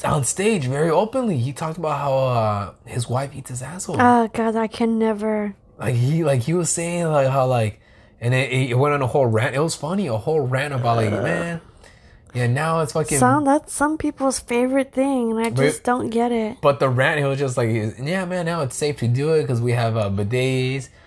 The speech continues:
Speaker 1: People will clean their butts now, you know? Not like back in the day, you ate a butthole. You, I'm pretty sure you could die back then, you know? Trying to get sexual, you fucking, like, let me, uh, and then you fucking, you get bacteria in your fucking stomach and you die from diarrhea, you know?"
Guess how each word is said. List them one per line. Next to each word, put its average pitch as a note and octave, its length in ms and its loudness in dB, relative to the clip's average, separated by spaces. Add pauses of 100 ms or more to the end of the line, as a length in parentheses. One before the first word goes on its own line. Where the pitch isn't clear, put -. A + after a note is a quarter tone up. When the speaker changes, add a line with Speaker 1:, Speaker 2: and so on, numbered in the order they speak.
(160)
Speaker 1:
People B2+ 220 0
will A2+ 80 4
clean B2+ 220 0
their A#2+ 140 2
butts B2 380 0
now, C3+ 380 -4
you B2+ 120 -2
know? C3 400 -2
Not C3+ 140 -2
like C#3 160 0
back C3 160 2
in B2 80 2
the G#2+ 80 0
day, B2 200 2
you A#2+ 220 2
ate B2+ 200 0
a A#2+ 60 2
butthole. A2+ 480 0
You, G#2+ 180 -2
I'm C3+ 140 0
pretty F#3+ 220 2
sure F3+ 80 -2
you E3+ 40 -2
could D3 180 0
die G3 300 2
back A2+ 260 2
then, G#2+ 160 0
you G#2 80 -2
know? F#3+ 280 2 (580)
Trying D#3+ 200 -2
to D#3 60 4
get B2 100 0
sexual, D3+ 540 2
you C3 120 -2
fucking, B2+ 380 -4
like, A2+ 160 0
let B2+ 100 -2
me, C3+ 140 -4
uh, C3+ 120 -6 (160)
and C#3 120 -2
then B2 60 4
you B2 100 2
fucking, B2 540 0 (420)
you A#2 80 0
get C3 260 2 (480)
bacteria C3+ 720 2
in C3 60 0
your A#2+ 120 0
fucking A#2+ 280 -2
stomach B2+ 540 -2
and A2+ 60 -2
you G#2 60 -2
die A2+ 180 0
from A#2 160 -2
diarrhea, G#2+ 540 0
you F#2+ 100 -4
know?" C3+ 280 -6